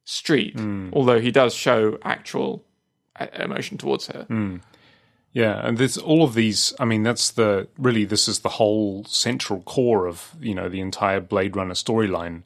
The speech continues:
Speaker 1: Mm.
Speaker 2: about basically artificial beings feeling things. <laughs>
Speaker 1: Right.
Speaker 2: You know,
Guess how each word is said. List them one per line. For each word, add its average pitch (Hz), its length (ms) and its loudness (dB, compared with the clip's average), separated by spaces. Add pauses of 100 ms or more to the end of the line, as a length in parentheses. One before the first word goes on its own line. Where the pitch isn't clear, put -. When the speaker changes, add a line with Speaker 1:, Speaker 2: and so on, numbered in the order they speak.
Speaker 1:
Mm. 104 340 -4 (120)
Speaker 2:
about 101 640 -2 (480)
basically 104 420 -2
artificial 101 540 0
beings 95 520 -2
feeling 107 480 0
things. 82 540 -6 (320)
<laughs> 107 80 -8 (280)
Speaker 1:
Right. 196 340 0 (340)
Speaker 2:
You - 80 -12
know, 90 180 -6